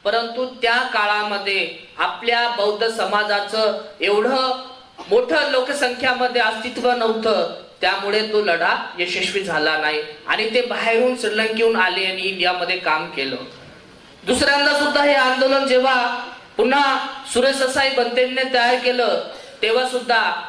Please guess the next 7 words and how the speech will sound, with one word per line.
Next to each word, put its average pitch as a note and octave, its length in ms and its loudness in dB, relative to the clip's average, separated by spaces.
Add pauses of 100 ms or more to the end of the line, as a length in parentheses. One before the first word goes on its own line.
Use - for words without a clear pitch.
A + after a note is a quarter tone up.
(160)
त्यांना G#3 320 0
म्हटलं A3 380 0
गेलं A3+ 240 0
की A#3 140 -4
ते A#3 100 0
जपानवरून B3 720 0
आले A3 560 -2